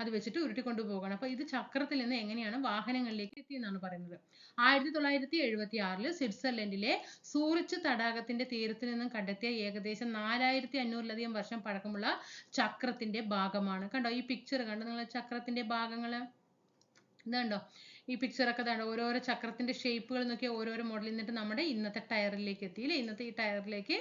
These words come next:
എത്തി. ഇതൊക്കെ എന്താണ്, ചക്രങ്ങളിൽ നിന്നും വാഹനത്തിലേക്ക് എത്തിയത്. അപ്പോ ഈ ചക്രത്തിന്റെ ഭാഗങ്ങൾ കണ്ടെത്തിയത് എവിടെ നിന്നാണ്? ആയിരത്തി തൊള്ളായിരത്തി എഴുപത്തി ആറില് സ്വിറ്റ്സർലൻഡിലെ സൂറിച്ച് തടാകത്തിന്റെ തീരത്ത് നിന്ന് കേട്ടോ. ആയിരത്തി തൊള്ളായിരത്തി എഴുപത്തി ആറില് സ്വിറ്റ്സർലൻഡിലെ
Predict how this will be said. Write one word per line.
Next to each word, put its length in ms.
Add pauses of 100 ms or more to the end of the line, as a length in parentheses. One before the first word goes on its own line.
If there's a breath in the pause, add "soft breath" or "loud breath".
(360 loud breath)
എത്തി. 200
ഇതൊക്കെ 300
എന്താണ്, 300
ചക്രങ്ങളിൽ 540
നിന്നും 280
വാഹനത്തിലേക്ക് 720
എത്തിയത്. 260 (380 loud breath)
അപ്പോ 380 (240 loud breath)
ഈ 60
ചക്രത്തിന്റെ 560
ഭാഗങ്ങൾ 400
കണ്ടെത്തിയത് 460
എവിടെ 200
നിന്നാണ്? 300 (140)
ആയിരത്തി 400
തൊള്ളായിരത്തി 380
എഴുപത്തി 440
ആറില് 500
സ്വിറ്റ്സർലൻഡിലെ 1080 (300 loud breath)
സൂറിച്ച് 600 (120)
തടാകത്തിന്റെ 720
തീരത്ത് 460
നിന്ന് 140
കേട്ടോ. 280
ആയിരത്തി 280
തൊള്ളായിരത്തി 300
എഴുപത്തി 300
ആറില് 220
സ്വിറ്റ്സർലൻഡിലെ 800